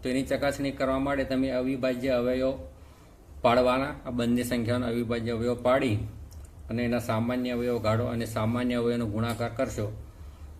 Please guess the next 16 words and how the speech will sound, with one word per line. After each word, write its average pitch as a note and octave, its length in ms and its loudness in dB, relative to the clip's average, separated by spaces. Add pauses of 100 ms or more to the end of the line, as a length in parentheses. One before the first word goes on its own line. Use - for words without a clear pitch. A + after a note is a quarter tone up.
(200)
તો A2+ 100 -2
તમારો A2+ 360 0
જવાબની G#2+ 380 2
તમે A2 300 0 (240)
ચકાસણી G#2+ 500 0 (220)
કરી. - 120 -4 (500)
જો C#3 140 6
ગુસા C3+ 360 8
ત્રણસો D3 440 4
છ - 180 -2
છસો D3+ 460 2
સત્તાવન D3+ 720 4
બરાબર C#3+ 640 2
નવ B2 400 4
આપેલ B2 400 0
હોય C#3 360 4